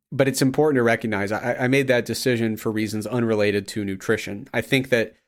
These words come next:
plant-based diets and even vegan diets are viable alternatives to omnivorous diets, but that doesn't mean that they are necessarily more healthy. And, and what I mean by that is, if I look at someone who is, is eating, you know, poultry and fish as part of their diet, and they say,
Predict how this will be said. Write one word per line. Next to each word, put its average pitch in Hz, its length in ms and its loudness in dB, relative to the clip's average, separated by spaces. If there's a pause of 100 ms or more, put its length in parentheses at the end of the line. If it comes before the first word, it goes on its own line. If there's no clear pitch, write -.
(140)
plant-based 120 540 2
diets 113 340 2
and 107 120 -4
even 104 240 -6
vegan 120 320 0
diets 104 340 0
are 110 160 -2
viable 107 460 0
alternatives 113 760 0
to - 100 -6
omnivorous 104 540 -4
diets, 98 440 -2 (360)
but 131 120 2
that 127 180 4
doesn't 143 300 4
mean 123 220 4
that 117 120 2
they 117 120 4
are 104 120 4
necessarily 107 800 -2
more 101 220 -2
healthy. 104 600 -2
And, 110 200 -2
and 117 120 0
what 123 120 4
I 117 80 2
mean 147 220 2
by 117 120 4
that 107 240 2
is, 98 300 -2 (440)
if 131 140 2
I 143 100 4
look 147 240 2
at 135 100 0
someone 117 580 0 (100)
who 117 160 2
is, 107 180 2
is 113 440 -6
eating, 104 560 -2
you 117 80 -2
know, 104 200 0
poultry 135 720 0
and 98 200 -4
fish - 420 -2
as 104 140 -6
part 110 240 0
of 101 60 -4
their 95 120 -2
diet, 95 380 -2
and 110 100 -6
they 101 80 -4
say, 101 340 -4